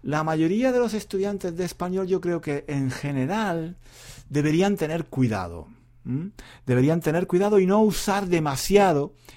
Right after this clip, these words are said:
este tipo de expresiones. Por, por lo que he dicho antes, es, es muy difícil,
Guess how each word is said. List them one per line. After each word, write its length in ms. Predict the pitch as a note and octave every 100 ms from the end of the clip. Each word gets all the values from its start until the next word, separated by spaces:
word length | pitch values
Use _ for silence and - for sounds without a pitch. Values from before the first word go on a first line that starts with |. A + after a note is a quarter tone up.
| - D3
este 260 | C#3+ D3+
tipo 280 | C#3 D3+ D#3
de 160 | B2+ A2+
expresiones. 760 | - - A#2 - B3 C#3 - - - - - - - - _ _ _ -
Por, 380 | E3 D#3+ - -
por 160 | E3 D#3
lo 120 | F#3
que 100 | D4
he 20 |
dicho 260 | E4+ - F#3
antes, 300 | D4 A3+ D3+
es, 220 | F#3+ - - - -
es 140 | F#3+
muy 160 | B3+ D4+
difícil, 600 | A#3+ A#3 A3+ A3 B3